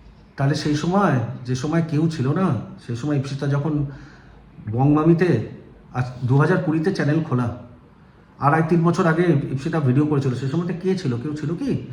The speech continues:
সামনে? যারা এখন আছে কেউ ছিল? কেউ ছিল না। তো সেই সময় যখন ভিডিও করেছিল তখন প্রচুর ভিউজ, এক লাখ,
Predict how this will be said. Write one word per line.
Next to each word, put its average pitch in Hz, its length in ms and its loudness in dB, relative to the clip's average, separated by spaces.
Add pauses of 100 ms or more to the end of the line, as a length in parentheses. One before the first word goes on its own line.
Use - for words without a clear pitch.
(100)
সামনে? 147 280 -4 (280)
যারা 135 180 0
এখন 139 180 -2
আছে 139 180 0
কেউ 131 160 -4
ছিল? 190 180 0 (360)
কেউ 165 220 4
ছিল 143 180 0
না। 101 100 -2 (1200)
তো 131 60 -4
সেই 180 200 2
সময় 220 300 4
যখন 208 220 4
ভিডিও 190 220 6
করেছিল 214 280 4
তখন 202 180 2
প্রচুর 247 320 -2
ভিউজ, 127 340 2 (1600)
এক 156 220 2
লাখ, 165 460 6